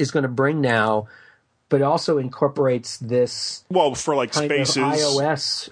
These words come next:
Speaker 1: I O S kind of feel.
Speaker 2: Oh, yeah,
Speaker 1: It's
Speaker 2: the,
Speaker 1: what
Speaker 2: the full screen apps.
Speaker 1: Full screen apps, um, what they called Launchpad, which basically looks like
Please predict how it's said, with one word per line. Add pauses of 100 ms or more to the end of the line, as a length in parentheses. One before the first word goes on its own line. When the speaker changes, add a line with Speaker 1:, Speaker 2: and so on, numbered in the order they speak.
Speaker 1:
I
O
S
kind
of
feel.
Speaker 2:
Oh,
yeah,
Speaker 1:
It's
Speaker 2:
the,
Speaker 1:
what
Speaker 2:
the
full
screen
apps. (560)
Speaker 1:
Full
screen
apps, (300)
um,
what
they
called
Launchpad,
which
basically
looks
like